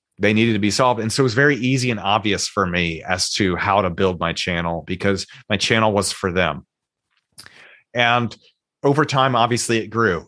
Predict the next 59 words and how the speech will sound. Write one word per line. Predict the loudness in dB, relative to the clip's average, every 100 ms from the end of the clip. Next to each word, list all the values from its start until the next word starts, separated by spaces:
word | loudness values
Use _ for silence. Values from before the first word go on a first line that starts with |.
| _
and | -2 2 2 0
it, | 0 0
I | 2 0
don't | 0
work | 0 0
there | 2 2
anymore | 2 -2 -2 -2
and |
I | 0
don't | -2
have | 0 0
my | -2
coworkers, | -2 0 0 -2 -4
but | -4 -4
the | -4
philo-, | 0 2 2 -2
philosophy | 2 4 4 0 0 0
is | 0
still | 0 0 2
the | 0
same. | 0 0 -2 -8 _ _ _ _
Uh, | -4
when | 0 0
people | 0 0 0
put | 0 -2 -2 -6
comments | -2 2 0 -2 -2
or | -2
whatever, | 0 2 2 2
they're | 2
like, | 2 0
"I | 0 0
wanna | 0 -2
learn | -4
about | -2 -4 0
this," | 2 2 0 -2
or | 0
they'll | 0
send | 0 0
me | 0
an | 0
email | -2 0 2 2 0
and | -2
say, | -2
"I | 2
wanna | 2 2
learn | -2
about | -2 0
this." | -2
It's | -2 -6
just | 0 0 0
as | 0 2
if, | 0 0
like, | -2 -2 0
my | -2
coworkers | 2 2 2 -2 -4
were | -2
coming | 0 0 0 -2
to | -4
me | -2 -6